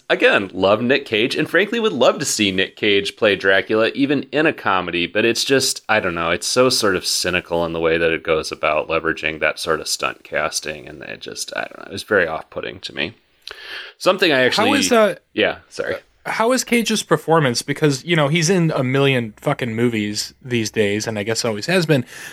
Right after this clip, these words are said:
Speaker 2: but, like, every, you know, every, like, fifth roll of the die, you get a committed Nick Cage that actually, like,
Speaker 1: <laughs>
Speaker 2: cares about the movie he's in.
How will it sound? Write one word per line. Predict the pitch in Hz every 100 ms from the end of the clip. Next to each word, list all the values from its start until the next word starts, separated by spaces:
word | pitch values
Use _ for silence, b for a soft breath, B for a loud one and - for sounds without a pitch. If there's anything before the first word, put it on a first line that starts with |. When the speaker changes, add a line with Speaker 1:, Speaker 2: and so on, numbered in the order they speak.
| B
Speaker 2:
but, | 180
like, | 180 156 202
every, | 214 226 185
you | 175 180
know, | 160 139 - -
every, | 156 160 180 170
like, | 160 127 120 -
fifth | - 160 160 131
roll | 139 143 131
of |
the | 120
die, | 120 151 139 110 107 - b b b
you | - 143
get | 131 151 127
a | 123
committed | - 123 120 156 127 113 110
Nick | 117 120
Cage | - 135 117 107
that | 120
actually, | 107 113 - 110
like, | - 104 104
Speaker 1:
<laughs> | 135
Speaker 2:
cares | 127 139
about | 135 127 120
the | 123
movie | 120 120 113
he's | 110 104
in. | 104 101